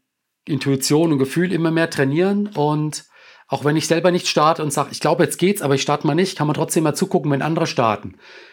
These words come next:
Packen die es jetzt, war die Phase gut, war sie schlecht? Und das muss man einfach üben und trainieren. Das ist schon eine Übungs- und Train-, Trainingssache. Natürlich muss man auch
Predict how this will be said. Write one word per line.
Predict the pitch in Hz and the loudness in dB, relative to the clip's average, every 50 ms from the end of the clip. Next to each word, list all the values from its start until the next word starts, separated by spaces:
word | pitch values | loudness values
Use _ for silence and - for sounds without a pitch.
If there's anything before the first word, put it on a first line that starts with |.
| _ _ _ _ _ _ - - | _ _ _ _ _ _ -14 -6
Packen | - 147 151 - 175 147 | -4 -4 -2 0 0 2
die | 170 | 2
es | 160 151 - | 2 2 2
jetzt, | 165 - - 147 | 0 0 2 2
war | 143 147 | 2 2
die | 156 | 0
Phase | 147 - 151 151 139 151 135 | 0 0 2 2 2 0 0
gut, | 147 160 147 | -2 0 0
war | 143 143 143 | 2 2 2
sie | 143 131 | 0 0
schlecht? | - - 143 139 139 - - - - - - - - _ _ | 0 0 0 0 0 -4 -12 -18 -20 -20 -20 -20 -20 _ _
Und | - 117 117 135 | -6 -4 -2 -2
das | 123 - | 0 0
muss | 143 139 139 | 0 0 0
man | - 135 139 | 0 0 0
einfach | 135 135 131 143 131 131 | 0 0 0 0 0 0
üben | - 151 147 143 147 | 0 0 0 2 2
und | 135 131 - | 2 0 0
trainieren. | - 127 120 123 131 139 117 | 0 0 2 2 2 2 2
Das | 107 107 117 | 0 -2 -2
ist | 127 | -2
schon | - 143 139 139 | 0 2 2 2
eine | 139 156 | 2 0
Übungs- | 143 143 147 139 139 139 | 0 0 0 0 0 -2
und | 131 | -2
Train-, | - - 135 131 127 131 - | 0 0 0 0 0 -4 -4
Trainingssache. | - - 135 135 139 131 131 - 117 104 107 | -2 0 2 2 2 0 0 -2 -4 -2 -2
Natürlich | 117 113 - 151 156 - | -2 -2 0 0 0 2
muss | 151 139 135 | 0 0 0
man | 143 139 | 2 2
auch | 135 135 135 131 | 4 4 2 2